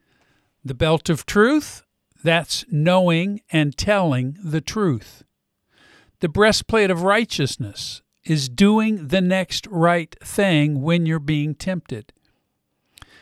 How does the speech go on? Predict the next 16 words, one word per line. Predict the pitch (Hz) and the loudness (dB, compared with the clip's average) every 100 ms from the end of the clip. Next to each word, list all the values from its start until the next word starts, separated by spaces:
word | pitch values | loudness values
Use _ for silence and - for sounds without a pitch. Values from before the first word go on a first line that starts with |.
| _ _ - | _ _ 0
Putting | 190 196 | 2 4
on | 190 185 | 2 2
the | 175 151 | 2 0
shoes | - - 202 208 156 | 0 -2 0 0 0
of | 175 143 | -2 -2
the | |
gospel, | 143 170 190 180 - 202 185 | -2 0 0 -2 -2 0 0
that's | 170 151 - | -2 -4 -2
being | 156 156 160 | 0 0 0
an | 160 | -2
ambassador | 175 156 196 214 - 160 131 123 | -2 0 0 0 -2 -2 -2 -4
for | - 139 | -8 -8
Christ | - 202 160 120 - | -2 0 0 -4 -6
to | 151 | -6
the | 143 | -4
lost. | 156 185 170 - - - | -4 -4 -4 -8 -14 -20